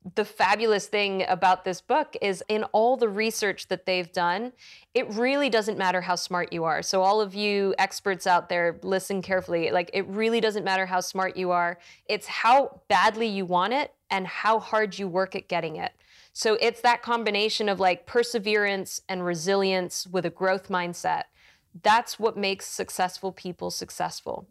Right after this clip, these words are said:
It's not that they were the smartest people in the world. It's not that they were, like, the most gifted or the most honored in school or the highest grades. It's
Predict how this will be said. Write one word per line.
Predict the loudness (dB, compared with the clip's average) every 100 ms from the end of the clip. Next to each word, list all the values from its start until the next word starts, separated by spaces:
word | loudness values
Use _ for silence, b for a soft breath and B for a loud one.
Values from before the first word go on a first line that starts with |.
| -10
It's | -8 -2
not | -2 -2
that | -2
they |
were | -2 0
the | -4
smartest | -2 -2 -2 -6
people | -8 -4 -2
in | -2
the | -2
world. | 0 2 2 -2 -10 b b b
It's | -6 -4
not | 0 0 0
that | -4
they | -2 0
were, | 2
like, | 2 0
the | -4
most | -2 -2 -4 _
gifted | -4 -4 -2 -2 0
or | 0
the | 0
most | 0 0 -2 0
honored | 2 2 0 0
in | -4
school | -6 -2 2 4 4
or | 4
the | 2
highest | 2 0 0 -4 -4
grades. | 0 2 2 0 -2 -10 b b b b
It's | -4